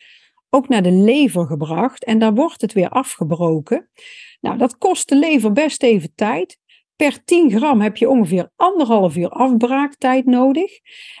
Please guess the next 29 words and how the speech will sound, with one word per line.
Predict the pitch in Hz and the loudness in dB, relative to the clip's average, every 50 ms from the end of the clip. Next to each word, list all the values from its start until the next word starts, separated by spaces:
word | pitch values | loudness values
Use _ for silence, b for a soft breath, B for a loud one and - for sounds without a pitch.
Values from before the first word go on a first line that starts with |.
| B - | B -4
En | - 240 165 | -2 -2 0
gemiddeld | 147 190 196 240 330 392 381 277 190 | 2 2 2 2 2 2 0 0 0
betekent | 185 185 _ - 311 339 349 320 339 294 - | 0 -2 _ 0 -2 0 0 0 -2 -2 -4
dat | 302 311 330 - | -4 -6 -4 -2
dat | 233 180 - - | -4 -6 -4 -2
ieder | - 359 381 359 269 - | 0 0 2 2 2 0
glas | - 190 214 190 156 139 131 139 | 2 2 2 2 2 -2 -6 -6
drank | - 170 160 175 208 269 339 453 453 _ b b b b b b b b | -6 -2 0 0 0 0 -2 -2 -6 _ b b b b b b b b
ongeveer | - 302 285 220 170 143 180 - - _ | 2 2 2 2 2 0 -2 -4 -4 _
anderhalf | - 339 381 392 359 285 285 294 262 214 160 147 | 0 0 2 2 0 2 2 4 4 2 2 2
uur | 180 170 151 | 0 0 0
kost | _ - - 320 330 - - - | _ -2 -2 -2 -2 -2 -6 -2
voordat | - 262 226 247 285 285 | -2 2 2 2 2 2
het, | 262 254 247 - _ _ - - - _ _ | 0 -2 -4 -4 _ _ -20 -20 -20 _ _
eh, | - 233 233 226 - - | 0 2 2 2 0 -2
verwerkt | - - 277 254 262 320 330 302 294 294 - | -2 0 0 2 4 2 2 2 -2 -2 -4
is | 262 214 | -2 0
in | 269 269 254 | 2 2 4
je | 254 | 4
lijf. | 262 294 302 233 165 147 143 - - - - _ _ _ _ _ _ b b b b b b | 4 2 2 0 -2 -2 -6 -10 -14 -20 -20 _ _ _ _ _ _ b b b b b b
Nou, | - - - - | -10 -10 -6 0
en | 262 262 226 226 | 2 2 2 4
waarom | 247 311 359 392 415 381 311 254 233 | 2 2 0 0 0 0 2 2 2
is | 220 202 - - - | 2 0 -2 -4 -2
alcohol | 294 330 359 359 294 - - 185 180 | 0 2 2 0 -2 -2 -4 -4 -2
slecht | 180 - - - 302 294 - - - | -4 -6 -4 -2 -2 -2 -2 -6 -8
voor | - - 175 | -4 -2 0
je | 170 165 | 2 2
lichaam? | 180 233 330 320 - - - 160 151 151 180 240 302 381 - | 2 2 2 0 -2 -6 -8 -8 -6 -4 -2 -2 -4 -4 -4